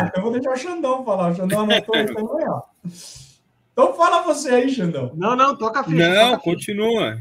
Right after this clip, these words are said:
Speaker 1: Não, o que eu ia falar basicamente é a água tava contaminada e o que que o profeta ele faz para descontaminar? Ele nada mais faz do que jogar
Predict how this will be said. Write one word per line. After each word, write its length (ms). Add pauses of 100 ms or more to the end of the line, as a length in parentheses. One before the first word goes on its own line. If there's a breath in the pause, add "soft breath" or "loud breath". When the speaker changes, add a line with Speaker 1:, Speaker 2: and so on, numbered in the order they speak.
Speaker 1:
Não, 320
o 60
que 80
eu 40
ia 180
falar 400
basicamente 720
é 60
a 120
água 200
tava 260
contaminada 920
e 140
o 80
que 200
que 240
o 100
profeta 520
ele 160
faz 520
para 520
descontaminar? 1400 (1120)
Ele 300
nada 380
mais 280
faz 300
do 100
que 80
jogar 640